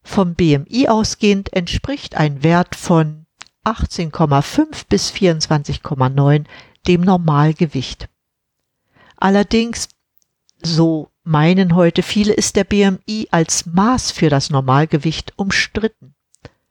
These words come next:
Es gibt zum Beispiel muskulöse Menschen,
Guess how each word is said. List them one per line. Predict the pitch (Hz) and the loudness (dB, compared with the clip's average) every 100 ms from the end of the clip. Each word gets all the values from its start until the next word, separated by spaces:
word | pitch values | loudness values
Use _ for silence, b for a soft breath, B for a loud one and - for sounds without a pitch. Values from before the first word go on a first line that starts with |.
| b b b b | b b b b
Es | 214 - | -4 -2
gibt | - 269 - | -2 -2 -2
zum | 220 190 | -2 0
Beispiel | 175 170 - - 185 175 170 _ _ | 2 2 0 0 2 4 2 _ _
muskulöse | 170 170 - 180 170 214 240 202 | 0 0 0 2 4 4 2 2
Menschen, | 151 139 - | 2 0 -4